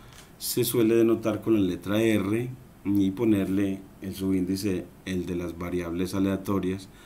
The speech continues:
a las que se refiere, y se refiere a esto como el coeficiente de correlación muestral o el coeficiente de correlación muestral de Pearson, y se define de esta manera, eh, donde, mm, vemos de que para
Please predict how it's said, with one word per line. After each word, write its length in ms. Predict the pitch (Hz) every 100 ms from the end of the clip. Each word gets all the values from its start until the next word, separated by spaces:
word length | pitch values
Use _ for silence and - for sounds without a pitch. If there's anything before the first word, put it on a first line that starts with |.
| -
a 60 | -
las 160 | 98 101
que 80 |
se 100 | 113
refiere, 520 | 117 120 135 113 104 - - - - - - - - -
y 80 | 135
se 140 | 143
refiere 560 | 135 135 135 127 127 123
a 160 | 107
esto 260 | 101 95 110
como 360 | - 98 92 87
el 120 | 87
coeficiente 520 | 90 85 90 82 113
de 20 |
correlación 480 | - 87 90 87 87
muestral 480 | 95 117 - 113 110
o 60 |
el 80 | 92
coeficiente 560 | - 87 85 90 85 104
de 60 |
correlación 480 | 101 85 90 85 90
muestral 420 | 85 95 - 101 98
de 80 |
Pearson, 400 | 107 139 107 - 143 - - - - - -
y 80 | 123
se 140 | 127
define 320 | 117 107 92
de 100 | 92
esta 180 | 90 107
manera, 400 | 110 139 175 - - - - - - - - - 92
eh, 460 | 90 87 85 85 -
donde, 720 | 95 98 107 98 95 139 156 160 -
mm, 800 | 85 80 80 73 76 76 - 90
vemos 320 | 92 82 107
de 120 | 104
que 380 | - 92 82 82 - - - - - -
para 600 | 98 90 90 87 85 -